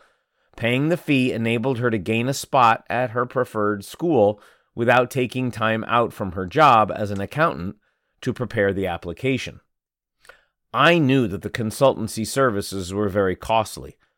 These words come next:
but I didn't have time to prepare so many documents," An said. "Plus, I didn't have any connection at the university. I didn't want to be stressed out."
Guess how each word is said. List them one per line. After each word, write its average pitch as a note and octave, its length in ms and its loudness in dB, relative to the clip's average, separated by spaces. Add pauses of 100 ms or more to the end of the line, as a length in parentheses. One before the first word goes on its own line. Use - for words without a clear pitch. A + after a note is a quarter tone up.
(140)
but G2 140 -2
I A#2 120 2
didn't E3 220 -2
have E3+ 160 0
time E3 300 0
to C#3+ 80 -2
prepare C3+ 580 0 (220)
so B2 200 -2
many B2 200 0
documents," A#2 800 0
An F2 220 -8
said. D2 380 -10 (400)
"Plus, F2+ 320 -2
I F2 240 -6 (440)
didn't G2+ 220 -2
have G#2 240 -2
any A2 180 -2
connection A2 460 -4
at F#2+ 80 -8
the F2 100 -10
university. F#2 800 -6 (640)
I A#2 120 -2
didn't C#3 340 -2
want A#2 280 -4
to F#2+ 60 -12
be F#2+ 120 -10
stressed - 420 -6
out." G2 260 -2